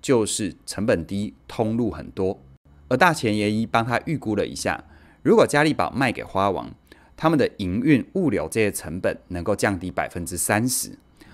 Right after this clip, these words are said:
那个时候嘉利宝的利润是每年大概三百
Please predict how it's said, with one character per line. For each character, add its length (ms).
那 160
个 100
时 140
候 140
嘉 160
利 100
宝 160
的 80
利 160
润 320
是 160
每 180
年 220
大 140
概 100
三 260
百 160